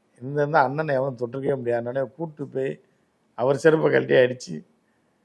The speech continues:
ஆட்டோல ஏத்தி மிதி மிதி மிதிச்சுட்டு போவாங்கல்ல. இதுதான் ரெண்டாயிரத்தி இருபத்தாறுக்கு அப்புறம் விஜய்க்கு நடக்கும்.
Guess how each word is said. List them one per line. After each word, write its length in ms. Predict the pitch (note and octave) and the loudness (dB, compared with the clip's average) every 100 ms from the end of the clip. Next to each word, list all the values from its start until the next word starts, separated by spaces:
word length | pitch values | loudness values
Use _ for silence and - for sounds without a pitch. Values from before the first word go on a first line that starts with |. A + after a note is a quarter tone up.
| _ - | _ 2
ஆட்டோல 380 | C#3 D3+ C#3+ | 2 4 4
ஏத்தி 220 | C3 B2+ B2+ | 4 0 -4
மிதி 200 | B2+ C3 | -6 -6
மிதி 180 | B2+ | -6
மிதிச்சுட்டு 480 | B2+ A#2+ A#2 B2 A2+ | -6 -6 -8 -10 -6
போவாங்கல்ல. 380 | G#2+ G2+ G#2 G#2+ | -4 -4 -4 -6
இதுதான் 280 | A#2 A#2 C#3 | -4 -4 -4
ரெண்டாயிரத்தி 320 | A#2+ C3 C3+ | -2 -4 -4
இருபத்தாறுக்கு 520 | A#2 C3+ - A#2+ G#2 | -10 -8 -6 -6 -8
அப்புறம் 280 | G2+ - - | -18 -16 -16
விஜய்க்கு 220 | G#2 G#2 | -16 -18
நடக்கும். 280 | E2+ - _ | _ -20 _